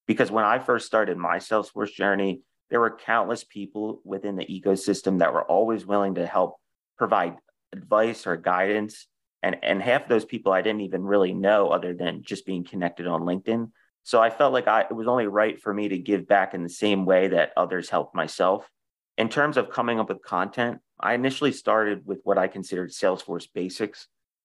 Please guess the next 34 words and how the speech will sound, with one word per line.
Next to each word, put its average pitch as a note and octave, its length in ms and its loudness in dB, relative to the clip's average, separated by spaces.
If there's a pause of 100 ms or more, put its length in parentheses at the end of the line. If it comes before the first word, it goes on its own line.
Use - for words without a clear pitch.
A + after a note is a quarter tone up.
(160)
which G#2 200 0
are F#2+ 160 4
the F2+ 100 -2
topics G2 460 -4
related F2+ 340 2
to G2 80 -12
the E2 80 2
admin F2+ 420 0
exam. A2 480 0 (460)
But A2+ 100 6
over B2+ 280 6
time, G2+ 380 -2
I F2+ 40 -6
started F#2+ 360 -2
creating F#2+ 380 2
videos F#2 400 2
around F2 260 0
topics F2+ 420 -4
that F2 260 2 (320)
I G2 140 2
personally A#2 580 0
was A2+ 180 -4
learning A#2+ 500 0
in F#2 120 -8
my F2+ 240 -2
career. A#2 480 0 (540)
And F2+ 260 2
I E2+ 80 2
figured G#2 380 -2
not G#2 200 2
only A2+ 200 -2
would G2 180 2
it - 140 -2
help G#2 320 0